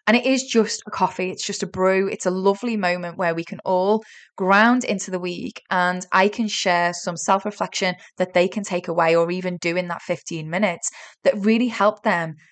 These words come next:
set themselves up for the week. Anyway, I shared with them that I had to go to the doctors and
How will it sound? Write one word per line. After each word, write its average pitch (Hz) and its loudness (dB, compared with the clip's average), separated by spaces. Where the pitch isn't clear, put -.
set - 0
themselves 180 -2
up - -6
for - -12
the 160 -4
week. 185 -8
Anyway, 214 0
I 240 4
shared 269 0
with 311 -10
them 247 -4
that 185 -2
I 190 -4
had 202 -8
to - -10
go 175 2
to 175 -8
the 175 -6
doctors 170 -4
and 165 -4